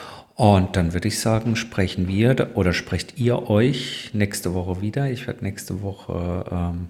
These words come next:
einem, einer anderen Sportart frönen und deswegen, äh,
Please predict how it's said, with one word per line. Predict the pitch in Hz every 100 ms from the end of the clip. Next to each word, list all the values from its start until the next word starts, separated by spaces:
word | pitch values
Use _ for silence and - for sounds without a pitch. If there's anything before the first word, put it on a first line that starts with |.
| -
einem, | - 85 85 - 98 -
einer | 107 98
anderen | 95 104 110
Sportart | 113 - 104 104 117
frönen | - 110 107 104 113 117
und | 107 92
deswegen, | 101 - 92 92 92 95 -
äh, | 92 92